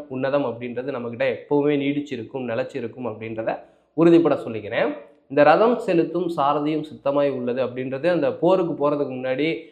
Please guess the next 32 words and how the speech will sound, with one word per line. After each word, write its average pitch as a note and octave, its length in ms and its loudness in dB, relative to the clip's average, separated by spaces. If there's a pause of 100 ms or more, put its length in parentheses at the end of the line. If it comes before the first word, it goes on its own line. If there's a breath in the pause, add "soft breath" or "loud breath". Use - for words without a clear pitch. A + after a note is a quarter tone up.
(260 loud breath)
அந்த A#2 240 -6 (600)
அர்ஜுனனை D3 380 2
கூப்பிட D3+ 240 0
போவாரு. A#2 380 2
அப்போதைக்கு D3 500 2
அந்த C3+ 180 2 (400)
வரிகள் C3 340 -2
அங்க A2+ 180 -6
பார்க்க A#2+ 280 -2
முடியும். A#2 380 -4 (360)
ரதம் G3 340 6
அப்படின்னா E3+ 340 4
இங்க D#3 180 6
எப்படி C#3+ 320 4
பார்க்கப்படுது C#3+ 720 0
அப்படின்னா, A2+ 420 -2
இந்த C#3 200 -2
உடலை D3 300 2
தான் D3 180 0
பார்க்கப்படுது. A2+ 520 -6
இந்த D#3+ 200 0 (160)
உடலானது, E3 760 2 (640)
ஆஹ், C3 260 -2
இந்த C3 200 0 (100)
ஆன்மா F#3+ 380 6
பயணம் D#3+ 440 0
பண்ணக்கூடிய C#3+ 600 0
ரதமா C#3 440 2
இருக்கு. A#2+ 320 -6
இந்த A2+ 140 -6
வாழ்க்கையில E3 420 2
நம்ம D3 200 0